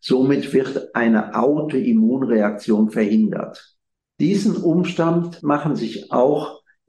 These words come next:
etablierte Tumorzellen zum Nutzen, mit dem Ziel, eine Immunreaktion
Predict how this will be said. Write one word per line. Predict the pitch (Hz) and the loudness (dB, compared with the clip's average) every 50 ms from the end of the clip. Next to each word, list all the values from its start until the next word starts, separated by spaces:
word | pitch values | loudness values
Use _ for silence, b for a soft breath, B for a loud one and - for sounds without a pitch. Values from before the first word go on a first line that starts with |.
| _ - | _ -2
etablierte | 135 131 - - 131 117 - 139 156 113 123 139 147 151 147 123 110 - | -2 -2 0 0 0 0 0 0 0 2 2 4 2 2 2 0 -2 0
Tumorzellen | - 165 185 185 170 135 113 104 104 - - 120 107 104 101 98 95 | 0 2 2 2 4 2 2 2 0 0 0 0 2 2 0 -2 -4
zum | - - 110 98 98 101 | -4 -2 -2 -2 0 0
Nutzen, | 104 110 110 - - - - 160 170 208 247 233 - - - _ _ _ _ _ _ _ B B B B B B B B | 0 0 0 -2 -4 -8 -6 -2 -2 -2 -2 -2 -6 -12 -18 _ _ _ _ _ _ _ B B B B B B B B
mit | 131 135 135 139 143 | -2 -2 -2 0 0
dem | 127 107 98 98 196 | 0 2 0 -2 -2
Ziel, | - - - 143 143 160 185 214 240 262 269 269 - - B B B B B B B _ | -6 -6 -4 -2 0 2 2 2 2 2 0 -2 -6 -12 B B B B B B B _
eine | - - 131 131 120 120 - | -6 -2 0 0 0 0 0
Immunreaktion | - 113 101 107 120 139 175 214 214 214 190 190 185 180 180 175 - - - - 175 165 165 170 170 170 170 - - | 0 0 2 2 2 2 2 2 2 2 2 2 2 0 0 -2 -6 -8 -4 -2 0 0 0 2 0 0 -2 -4 -10